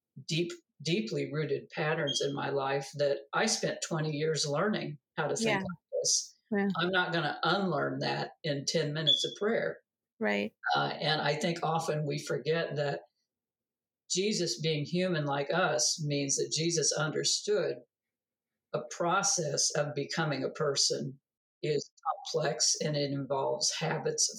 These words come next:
Speaker 1: thinking, habits of believing, even emotional habits we get used to. And so understanding that God receives me as I am today,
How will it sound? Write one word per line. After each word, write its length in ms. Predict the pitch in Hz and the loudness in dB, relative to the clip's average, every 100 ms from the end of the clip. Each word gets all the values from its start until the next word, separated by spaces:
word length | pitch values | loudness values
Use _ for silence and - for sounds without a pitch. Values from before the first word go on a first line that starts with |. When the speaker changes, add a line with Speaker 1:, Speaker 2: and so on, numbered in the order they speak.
| - | -4
Speaker 1:
thinking, 460 | 170 170 170 151 147 | -2 0 0 -2 -2
habits 480 | 139 135 135 - - | -2 -2 -2 -2 -2
of 100 | - | -4
believing, 600 | 135 135 139 143 139 139 - _ _ | -4 -2 -2 -2 -4 -4 -8 _ _
even 240 | 175 160 143 | -2 0 0
emotional 600 | 139 143 160 - - 151 | 0 2 2 0 -4 -2
habits 400 | 151 147 147 - | 0 0 0 -2
we 80 | 143 | -4
get 200 | 156 120 | -4 -4
used 340 | 139 143 - - | -2 0 0 0
to. 280 | 156 143 135 - - | -2 -2 -4 -10 -4
And 160 | 160 156 | -2 0
so 580 | - 165 156 147 143 - - | 0 2 2 0 -4 -8 -2
understanding 800 | 202 202 180 - 175 170 156 143 | 0 2 2 2 2 2 0 0
that 220 | 143 143 - | 0 0 -2
God 440 | 160 156 151 143 - 143 | 0 2 2 0 -2 -4
receives 520 | 147 - 160 156 156 | 0 2 2 2 0
me 160 | 143 - | 0 0
as 220 | 156 151 | 2 2
I 100 | 147 | 2
am 240 | 143 139 143 | 2 0 -4
today, 640 | - 165 185 151 139 143 | -4 0 2 2 2 0